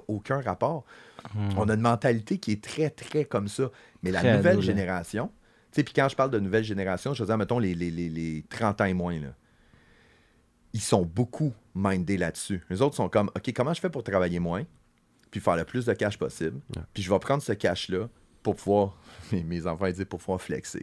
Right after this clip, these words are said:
Speaker 1: Tu sais, je vais flexer, puis, « Ok, good. » Tu sais, je veux dire,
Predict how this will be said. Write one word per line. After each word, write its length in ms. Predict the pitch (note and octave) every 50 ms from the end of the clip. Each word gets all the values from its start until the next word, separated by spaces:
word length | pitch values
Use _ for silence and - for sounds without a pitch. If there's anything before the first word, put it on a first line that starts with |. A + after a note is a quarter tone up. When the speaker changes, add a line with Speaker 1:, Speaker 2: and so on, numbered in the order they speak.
| - _
Speaker 1:
Tu 120 | - - G2
sais, 40 | F#2
je 100 | D#2 F2
vais 80 | D#2+ -
flexer, 500 | - - B1 - - - - E2 F#2+ G#2
puis, « 240 | - E2+ D2 A#1+ - _ - - - - - _ _ _ - - _ - _ _ _ _ _ - - -
Ok, 120 | - - A2 G2+ G#2
good. » 160 | C3 C#3+ D#3+ - - _ _ _ _ - -
Tu 40 | - -
sais, 80 | D#3
je 100 | B2+ A#2+
veux 120 | G#2+ A2+ G#2
dire, 140 | G2 F#2